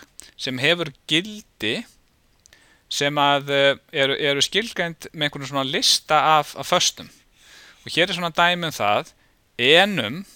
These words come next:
er þá lykilorð sem að tilgreinir það að nafnið montlength sé af þessu upptalningartagi, sem sagt af enumeration type.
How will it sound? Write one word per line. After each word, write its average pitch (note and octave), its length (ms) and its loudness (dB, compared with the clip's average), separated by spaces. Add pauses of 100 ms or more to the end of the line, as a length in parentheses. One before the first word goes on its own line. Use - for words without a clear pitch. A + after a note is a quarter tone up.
(100)
er C3 220 0
þá C3+ 160 0
lykilorð B2 760 -2
sem A#2+ 220 -6
að A2 160 -10
tilgreinir D3+ 420 -6
það A2+ 420 -2 (560)
að A#2+ 320 -2
nafnið G3 480 2
montlength D3 840 -4 (240)
sé D3+ 260 2
af C#3+ 220 4
þessu D3 280 -2 (100)
upptalningartagi, C#3 960 -2 (100)
sem A2+ 120 -14
sagt - 160 -8
af A#2 80 -10
enumeration A#2+ 600 -6
type. - 380 -2